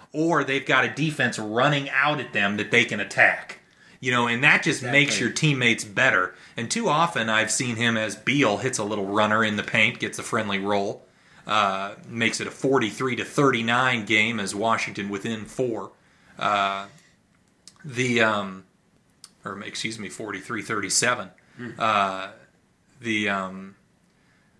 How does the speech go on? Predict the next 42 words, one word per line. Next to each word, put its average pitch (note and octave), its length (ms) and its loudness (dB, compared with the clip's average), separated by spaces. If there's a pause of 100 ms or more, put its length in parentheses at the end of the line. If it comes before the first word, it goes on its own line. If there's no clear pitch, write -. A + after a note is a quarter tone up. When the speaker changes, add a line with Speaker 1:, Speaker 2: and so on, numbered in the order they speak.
(320)
Speaker 1:
there's B2+ 220 0
too F3 140 4
many D#3 180 2
times C#3 380 0
in A#2 80 -4
this A#2+ 180 2
series A2 340 2
where G#2+ 140 2
I've G#2 120 2
seen A#2 200 0
LeBron G#2 520 2
just G#2+ 220 -2
make A2+ 260 2
a A2 40 0
pass A2 680 0
and G#2+ 260 0
his A2+ 240 0
teammate C3+ 460 2
who A#2 120 0
catches C#3+ 400 0
the B2+ 80 -4
ball A#2+ 200 4
on A#2 120 2
the A2 100 2
other A2+ 160 0
side, G#2 400 -2 (400)
excuse G#2+ 260 -6
me, G#2 100 -4
I G2+ 120 4
was G2+ 280 0
right. F#2+ 280 0
The F#2+ 100 -6
score, A2+ 420 -2
the A2+ 80 -6
person D3+ 360 0
doing A#2+ 260 -2
the G#2 80 -6
scoreboard G2+ 800 -4
on G2 200 -10
this G2 260 -8
N G#2+ 140 -6
B A2+ 140 0